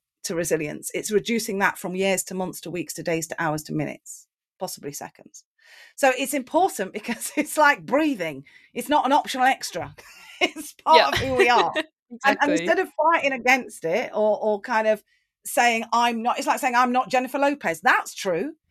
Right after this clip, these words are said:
Speaker 1: "I'm not a resilient
Speaker 2: <laughs> I
Speaker 1: person."
Speaker 2: wish.
Speaker 1: That's a choice. <laughs> You know, that's a choice. So it's about, it's up until now, my resilience hasn't been high. From now on, I would like it to be higher.
Speaker 2: Mm.
Speaker 1: So it's, it's about your, you living your s-,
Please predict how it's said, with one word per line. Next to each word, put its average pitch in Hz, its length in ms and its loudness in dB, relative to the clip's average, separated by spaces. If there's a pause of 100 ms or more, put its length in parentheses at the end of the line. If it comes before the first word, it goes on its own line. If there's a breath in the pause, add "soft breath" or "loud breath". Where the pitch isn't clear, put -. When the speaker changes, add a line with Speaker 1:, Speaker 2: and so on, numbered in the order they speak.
(240)
Speaker 1:
"I'm 294 180 4
not 285 160 6
a - 40 2
resilient 254 340 -4
Speaker 2:
<laughs> - 40 -10
I 277 120 2
Speaker 1:
person." 151 100 -4
Speaker 2:
wish. 294 260 6
Speaker 1:
That's 339 240 4
a 269 60 -2
choice. - 420 2
<laughs> - 1000 -2
You 339 80 -8
know, 240 120 2
that's 302 240 0
a 311 80 -10
choice. 285 300 -2 (380 loud breath)
So 277 120 2
it's 254 160 0
about, 311 460 6
it's - 260 -6
up - 120 0
until 311 260 -4
now, 233 540 0
my 202 140 0
resilience 214 460 -6
hasn't 202 240 -6
been 202 120 -2
high. 196 200 -4
From 214 220 -6
now 190 260 2
on, 180 380 4 (220)
I 208 100 8
would 196 120 0
like 180 200 0
it - 100 -16
to - 60 -14
be 170 80 -12
higher. 165 400 -8 (320)
Speaker 2:
Mm. 180 380 -14
Speaker 1:
So 226 100 4 (100)
it's, 208 240 2
it's - 200 -8
about 254 400 4
your, 220 540 0
you 214 160 -4
living 208 300 -4
your 202 100 0
s-, - 200 -6